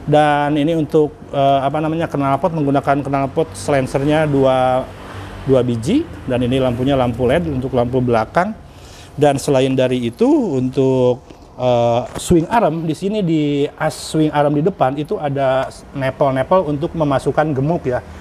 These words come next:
Jadi kalau misalkan kita, eh, udah agak lama, ini nggak usah bongkar-bongkar aja, tinggal isi aja gemuk supaya, eh, bearingnya awet.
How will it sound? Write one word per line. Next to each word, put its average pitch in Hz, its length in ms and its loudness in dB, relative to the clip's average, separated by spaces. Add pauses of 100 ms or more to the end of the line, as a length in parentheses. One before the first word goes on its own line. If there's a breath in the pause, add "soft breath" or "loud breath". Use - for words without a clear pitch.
(220 loud breath)
Jadi 160 240 2
kalau 165 160 0
misalkan 156 480 -4
kita, 143 560 0 (560)
eh, 135 400 0
udah 135 400 0
agak 143 240 4
lama, 190 560 -2 (240)
ini 160 400 -2
nggak 151 160 2
usah 143 160 -2
bongkar-bongkar 131 720 0
aja, 156 80 -2
tinggal 143 240 -2
isi 131 240 -4
aja 156 160 0
gemuk 143 320 0
supaya, 135 560 0
eh, 127 320 0
bearingnya 127 480 0
awet. 113 240 -2